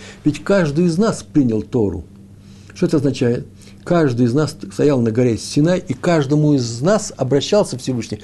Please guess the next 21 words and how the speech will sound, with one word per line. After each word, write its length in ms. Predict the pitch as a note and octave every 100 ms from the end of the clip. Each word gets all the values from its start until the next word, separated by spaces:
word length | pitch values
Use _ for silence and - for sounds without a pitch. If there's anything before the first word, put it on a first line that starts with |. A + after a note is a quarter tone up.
| - -
Он 140 | E3
не 80 | D#3
к, 100 | D#3
м-, 300 | E3 D#3 C#3+
к, 120 | -
э, 240 | D3 C#3+ C#3 - -
не 120 | C#3+
к 60 | C#3
нашим 260 | G#3+ G#3+ G3+
руководителям 400 | F#3+ E3+ B2 A#2
обращался, 420 | A2 G#2+ G#2 B2+
а 20 |
к 180 | - F3+
нам. 280 | G#3+ B2 E2 - - -
В 40 | -
том-то 200 | D3+ D#3
и 40 |
дело, 260 | E3 A#3+ D3+
что 160 | -
Клаль 320 | - F3 A3 G#3+
Исроэль, 480 | - F#3+ G3 C3